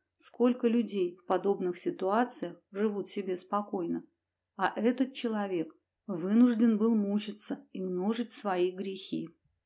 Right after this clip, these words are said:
В этот послеобеденный час на улицах было пустынно. В воздухе висело марево. Жителей посёлка можно было понять и похвалить за сознательность.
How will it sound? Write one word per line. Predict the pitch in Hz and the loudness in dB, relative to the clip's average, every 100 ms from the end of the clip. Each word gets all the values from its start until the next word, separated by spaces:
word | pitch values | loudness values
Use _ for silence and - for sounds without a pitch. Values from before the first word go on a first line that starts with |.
| _ _ _ _ _ _ _ _ _ _ _ _ _ _ _ _ | _ _ _ _ _ _ _ _ _ _ _ _ _ _ _ _
В | 220 208 - | -12 -8 2
этот | 240 226 151 - | 2 2 -4 -8
послеобеденный | - 226 220 185 208 196 208 208 175 170 170 | -4 -2 -2 -4 -2 0 0 -2 -4 -4 -6
час | - 233 254 - - | -2 0 -2 -8 -8
на | 208 | -4
улицах | 185 190 220 - 233 | -2 0 0 0 -2
было | 196 202 196 | -2 -4 -4
пустынно. | 233 220 - 208 175 165 160 _ _ _ _ _ | -4 -6 -4 -4 -2 -4 -6 _ _ _ _ _
В | _ - | _ -8
воздухе | 175 208 220 254 240 208 | 0 2 2 0 0 -6
висело | 202 185 - 196 208 | -6 -8 -4 -2 0
марево. | 220 202 175 175 175 - _ _ _ _ _ _ | 2 2 0 -4 -8 -16 _ _ _ _ _ _
Жителей | 220 220 220 220 202 | -4 -2 0 0 0
посёлка | 196 196 - 233 254 - - | -2 -4 2 4 2 -4 -14
можно | 196 196 208 226 | -6 -2 0 2
было | 220 220 | 2 0
понять | 220 240 208 170 165 _ | 2 2 2 0 -4 _
и | 196 | -14
похвалить | - 208 196 180 214 214 | -10 -6 -2 0 0 -4
за | - 202 | -8 -8
сознательность. | 190 214 208 185 156 175 175 170 - | -4 -2 0 -2 -4 -6 -10 -12 -20